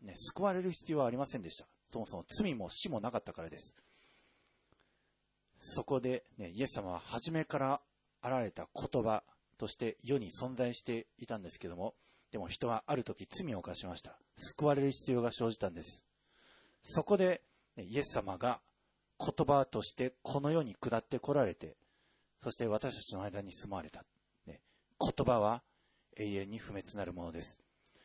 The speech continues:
ヨハネの福音書の一章のね、初めに言葉があった。えー、この初めからあられたイエス様は不滅なるお方。ね、世がたとえ滅んだとしても、この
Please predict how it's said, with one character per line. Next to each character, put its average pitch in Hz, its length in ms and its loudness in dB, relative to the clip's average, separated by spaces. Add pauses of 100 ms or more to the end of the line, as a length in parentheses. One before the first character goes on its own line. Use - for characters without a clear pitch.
(760)
ヨ 110 120 -2
ハ 113 100 -2
ネ 101 80 -6
の 87 240 -4 (220)
福 - 180 -6
音 113 80 -2
書 107 160 -4
の 101 240 -4
一 131 80 -4
章 104 240 -2
の 80 240 -10
ね、 - 160 -16 (200)
初 - 280 -2
め 139 100 -2
に 139 140 -8
言 - 320 -2
葉 147 100 4
が 92 80 -6
あ 82 40 -6
っ - 40 -12
た。 - 200 -16 (760)
え 80 380 -16
ー、 - 0 - (300)
こ - 120 -2
の 113 260 0 (840)
初 - 320 -6
め 113 180 -2 (200)
か 117 140 -4
ら 113 120 0
あ 113 140 0
ら 113 120 2
れ 107 120 2
た 113 160 0
イ 107 140 -2
エ 107 40 0
ス - 120 -6
様 87 140 -8
は 104 200 -2 (180)
不 - 120 -10
滅 151 340 -4
な 135 100 2
る 101 100 -2
お 80 60 -6
方。 - 240 -14 (240)
ね、 92 180 -10
世 165 240 6
が 107 220 -2 (420)
た 127 120 -2
と 170 120 4
え 101 200 2
滅 190 320 4
ん 170 40 -4
だ 117 120 2
と 120 100 -2
し - 80 0
て 131 60 -4
も、 107 200 -2
こ 143 180 2
の 185 160 2